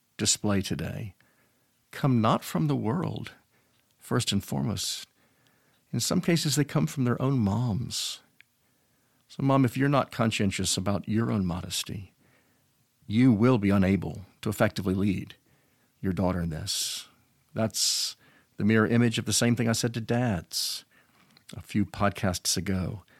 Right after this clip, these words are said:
about their own pursuit of personal purity, sexual purity,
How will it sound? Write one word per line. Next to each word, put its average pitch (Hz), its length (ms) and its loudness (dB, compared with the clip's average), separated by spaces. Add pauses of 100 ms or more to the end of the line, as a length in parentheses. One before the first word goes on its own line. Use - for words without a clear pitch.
(560)
about - 300 -2
their 120 220 6
own 90 420 2
pursuit 123 500 0
of 104 200 -6
personal 113 600 -4
purity, 123 560 -4
sexual - 420 -4
purity, 104 520 -6